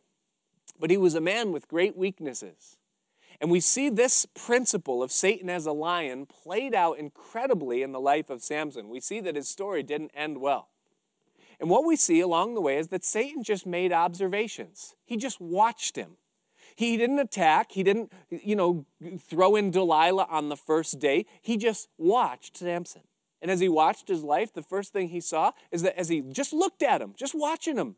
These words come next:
Satan didn't, or Samson didn't even know he was there. He's got a weakness for women. He's got a weakness for women. He, he, he told his dad, "Just go get me that girl." Well, she's not the right one, son. That, she's a Philistine. Isn't, no, no, Dad, I want that one. That's the one I want. Get her for me, you know.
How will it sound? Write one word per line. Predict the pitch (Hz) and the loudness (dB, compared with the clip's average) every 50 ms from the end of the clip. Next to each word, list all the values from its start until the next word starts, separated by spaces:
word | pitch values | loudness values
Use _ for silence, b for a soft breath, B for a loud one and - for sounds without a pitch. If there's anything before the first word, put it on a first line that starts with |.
| _ _ | _ _
Satan | - - 294 294 269 233 | -4 -4 -4 -2 -2 -4
didn't, | 262 247 240 - | -4 -6 -4 0
or | 208 202 202 - - | 2 2 2 2 0
Samson | 185 - 247 247 269 - - 226 180 | 0 0 0 0 0 -2 -2 0 2
didn't | 208 240 240 254 | 2 0 0 0
even | 247 254 | -2 0
know | 247 254 262 | 0 2 2
he | 262 | 0
was | 262 262 220 | 0 0 2
there. | 208 190 143 131 b b b | 4 4 4 2 b b b
He's | b 185 170 | b -2 0
got | 165 175 156 | 0 0 0
a | 151 | 4
weakness | 147 160 190 185 - 131 131 - | 4 4 4 4 0 -8 -12 -10
for | - - 143 | -4 -2 0
women. | 139 143 143 135 123 98 - _ _ _ _ _ _ _ _ _ _ _ _ _ _ _ _ _ _ _ _ _ _ _ _ | 0 0 0 -2 -4 -10 -14 _ _ _ _ _ _ _ _ _ _ _ _ _ _ _ _ _ _ _ _ _ _ _ _
He's | - 160 151 | -4 -2 0
got | 190 185 160 | 2 2 2
a | 151 | 2
weakness | 151 196 294 302 - - 170 147 135 - | 2 2 0 0 -2 -4 -6 -6 -6 -8
for | - - 165 | -6 -2 0
women. | 160 170 208 202 165 123 113 | 0 0 0 0 -2 -4 -4
He, | - 151 165 156 b b b | -6 -6 -8 -8 b b b
he, | - 196 202 175 - - - | -4 -4 -2 -2 -4 -6 -4
he | 175 170 147 | -6 -6 -6
told | - 202 220 233 208 | -2 -2 0 2 2
his | 196 170 | 0 2
dad, | 156 220 190 160 | 2 0 0 0
"Just | 139 151 - - | -2 -8 -12 -8
go | - 247 226 | -4 -2 -2
get | 185 285 208 | -2 -2 -2
me | 208 196 | -4 -4
that | 165 170 160 - - | -2 -2 -4 -2 0
girl." | - 185 190 147 104 - _ _ _ _ _ _ _ _ | 0 0 0 0 -4 -8 _ _ _ _ _ _ _ _
Well, | 156 160 147 | -10 -10 -8
she's | - - 262 247 226 | -8 -8 -8 -6 -4
not | 233 208 190 | -4 -4 -2
the | - 185 | -2 0
right | 180 180 170 165 - - | 2 2 2 0 -2 -6
one, | - 147 160 254 302 233 - 233 | -8 -2 0 0 0 0 0 2
son. | - - 165 156 165 196 190 | 2 2 2 2 0 0 0
That, | 190 202 214 b b b | 0 -2 -2 b b b
she's | b - - 269 214 208 | b -2 0 0 0 0
a | 190 | -2
Philistine. | - - 262 294 285 247 - - - 170 147 127 127 - | -4 -6 -4 -2 -2 0 -2 -2 -2 -2 -2 -2 -2 -2
Isn't, | 180 220 202 220 - 170 | -2 0 -2 -2 -2 0
no, | 170 240 285 | 0 2 2
no, | 269 185 - - - | 0 -2 -4 -4 -2
Dad, | 196 190 180 170 165 | 0 2 2 2 0
I | 165 | 2
want | 165 196 196 - - 127 | 2 2 2 0 -2 -4
that | 139 190 208 - - | 0 2 2 2 2
one. | 160 139 101 85 _ _ | -2 -4 -4 -4 _ _
That's | 147 180 190 - - | -2 -2 -2 0 0
the | 208 | 0
one | 185 185 180 | 2 2 2
I | 170 156 | 0 2
want. | 151 165 160 113 - - | 2 2 0 0 -4 -2
Get | - 175 180 | 0 0 0
her | 160 143 | 0 -2
for | - - 123 107 | -6 -10 -12 -12
me, | 95 85 90 | -12 -16 -20
you | 107 107 | -20 -20
know. | - | -20